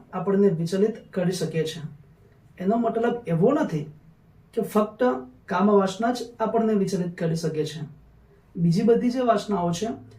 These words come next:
એ પણ આપણને વિચલિત કરી શકે છે. પરંતુ કદાચ એ બધી વાસનાઓથી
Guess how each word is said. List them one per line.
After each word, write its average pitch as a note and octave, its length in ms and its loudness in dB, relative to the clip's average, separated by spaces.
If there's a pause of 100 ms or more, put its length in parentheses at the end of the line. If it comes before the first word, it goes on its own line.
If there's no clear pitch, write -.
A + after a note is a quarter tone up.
(180)
એ G3 60 -2
પણ A3+ 200 4
આપણને F#3+ 420 0 (500)
વિચલિત G3 420 -2
કરી F#3+ 220 -2
શકે E3 320 -4
છે. D#3 160 -8 (1120)
પરંતુ A3+ 460 2
કદાચ A3 400 2 (280)
એ A3+ 60 -6
બધી G#3 260 0
વાસનાઓથી G3+ 760 0